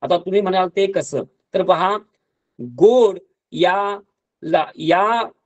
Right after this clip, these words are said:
शब्दाला आपण नाम, अ, लिंग लावू, तो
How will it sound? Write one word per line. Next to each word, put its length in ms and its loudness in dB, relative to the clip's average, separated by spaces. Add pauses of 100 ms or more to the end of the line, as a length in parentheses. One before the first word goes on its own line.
(300)
शब्दाला 500 0
आपण 280 -6
नाम, 440 -6
अ, 280 2
लिंग 300 0
लावू, 340 0 (920)
तो 340 2